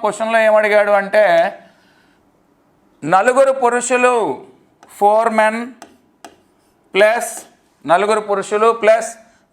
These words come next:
పన్నెండు మంది స్త్రీలు, ట్వెల్వ్ ఉమెన్, ట్వెల్వ్ ఉమెన్ ప్లస్ పది మంది బాలురు, టెన్ బాయ్స్ కలిసి ఆ పనిని ఎన్ని రోజుల్లో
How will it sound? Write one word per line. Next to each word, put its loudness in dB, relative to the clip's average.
పన్నెండు -2
మంది 0
స్త్రీలు, -2
ట్వెల్వ్ 2
ఉమెన్, 0
ట్వెల్వ్ 2
ఉమెన్ -2
ప్లస్ 0
పది 0
మంది 0
బాలురు, 0
టెన్ -2
బాయ్స్ 0
కలిసి 0
ఆ 4
పనిని 0
ఎన్ని -4
రోజుల్లో 0